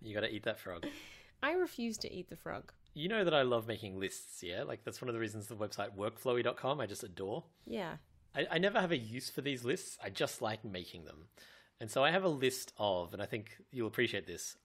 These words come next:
Speaker 1: the
Speaker 2: Uh-oh.
Speaker 1: things that I have wasted the most money on.
Speaker 2: Wow. Like, what is on the list?
Speaker 1: So I, it's, it's not, it's not a finalized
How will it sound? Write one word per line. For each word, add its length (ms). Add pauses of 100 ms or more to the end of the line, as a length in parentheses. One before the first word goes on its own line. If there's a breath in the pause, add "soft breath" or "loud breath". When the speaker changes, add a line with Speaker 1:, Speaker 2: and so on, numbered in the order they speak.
Speaker 1:
the 140
Speaker 2:
Uh-oh. 160
Speaker 1:
things 440
that 160
I 120
have 320
wasted 540
the 160
most 300
money 300
on. 140 (280)
Speaker 2:
Wow. 680 (640)
Like, 220 (580)
what 240
is 180
on 180
the 100
list? 540 (120)
Speaker 1:
So 160
I, 120
it's, 320
it's 200
not, 240
it's 120
not 100
a 40
finalized 680